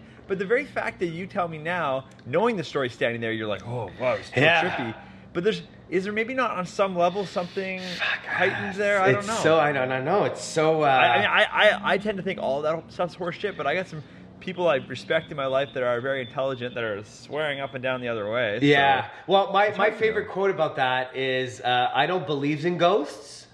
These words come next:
Speaker 2: but I'm afraid of them."
Speaker 1: Ha!
Speaker 2: It's a
Speaker 1: That is a
Speaker 2: great
Speaker 1: great
Speaker 2: quote,
Speaker 1: quote.
Speaker 2: right? It's
Speaker 1: Who's
Speaker 2: kinda
Speaker 1: that by?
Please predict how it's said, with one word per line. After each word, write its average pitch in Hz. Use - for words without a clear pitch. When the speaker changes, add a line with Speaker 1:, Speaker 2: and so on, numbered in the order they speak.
Speaker 2:
but 131
I'm 131
afraid 127
of 110
them." 95
Speaker 1:
Ha! 175
Speaker 2:
It's -
a -
Speaker 1:
That 123
is 117
a -
Speaker 2:
great 123
Speaker 1:
great 110
Speaker 2:
quote, 123
Speaker 1:
quote. -
Speaker 2:
right? 139
It's 190
Speaker 1:
Who's -
Speaker 2:
kinda 175
Speaker 1:
that 165
by? 98